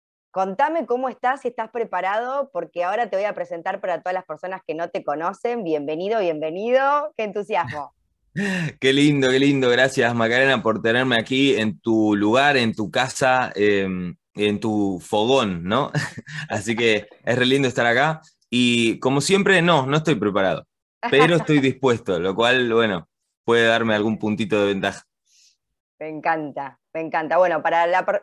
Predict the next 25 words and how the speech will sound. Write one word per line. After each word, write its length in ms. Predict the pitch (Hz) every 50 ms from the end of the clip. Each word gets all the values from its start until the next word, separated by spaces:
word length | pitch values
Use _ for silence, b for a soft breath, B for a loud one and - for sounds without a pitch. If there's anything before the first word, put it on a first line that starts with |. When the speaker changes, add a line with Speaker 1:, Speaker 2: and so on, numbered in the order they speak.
| -
Speaker 1:
para 180 | - 190 190 196
las 120 | 202 190
personas 380 | - 220 220 233 277 302 294 294
que 260 | _ 247 240 - - _ _ _ _ _ _ _ _ -
no 200 | 196 226 262 285
lo 140 | 302 277
conocen, 640 | - 233 220 226 247 269 254 - 262 240 226 214 202
Víctor 380 | 208 254 - _ - 247 233 220
Montero, 880 | 202 190 185 180 180 156 - 190 180 165 156 147 147 135 135 135 131 _
creo 280 | - 277 302 311 254
que 260 | - 233 220 220 - _ _ -
a 200 | 226 226 - - _
todos 540 | - 277 302 311 320 311 320 311 - - - -
alguna 560 | - 180 185 - 190 202 247 254 240 208 185
vez, 400 | 185 185 180 175 185 185 _ _ _ _ _ _ _
da 220 | 180 180 220 220 226
igual 320 | 220 220 220 226 220 214
el 140 | 202 185 170
género, 720 | - _ - 240 220 190 175 170 165 165 170 185 196 - _ _ _ _ _
nos 300 | - 214 226 226 226 -
tiró 280 | - 247 233 254 262 254
para 200 | 262 262 247 220
atrás 380 | 202 202 - 208 214 220 214 -
la 220 | - 185 180 175 170
timidez, 640 | - 165 156 165 160 151 139 127 120 - _ _